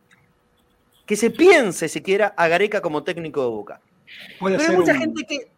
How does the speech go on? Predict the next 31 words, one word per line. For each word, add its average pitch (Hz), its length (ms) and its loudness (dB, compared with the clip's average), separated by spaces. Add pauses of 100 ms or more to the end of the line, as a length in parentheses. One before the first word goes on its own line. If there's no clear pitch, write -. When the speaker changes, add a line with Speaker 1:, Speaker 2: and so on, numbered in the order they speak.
Speaker 1:
hay 226 120 2
mucha 302 240 -4
gente 311 240 -6
que 220 100 -10
piensa 277 240 -4
lo 247 60 0
contrario. 214 360 -4 (240)
Déjame 269 360 -4
completar 240 340 -6
esto, 156 180 -8
Leandro. 110 440 -8 (920)
A 208 120 2
esa 277 200 -4
gente 294 380 -10
yo 254 140 -6
le 233 80 -4
pregunto, 127 520 -8 (640)
¿ustedes 254 420 2
me 226 140 0
dan 262 220 0
la 214 80 0
seguridad? 180 420 -2
¿Ustedes 262 300 0
tienen 277 340 -4 (300)
la 220 200 2
firme 349 500 2
convicción 247 760 -4 (380)
que 240 140 0
Gareca 254 360 2
D 208 100 2
T 262 300 -8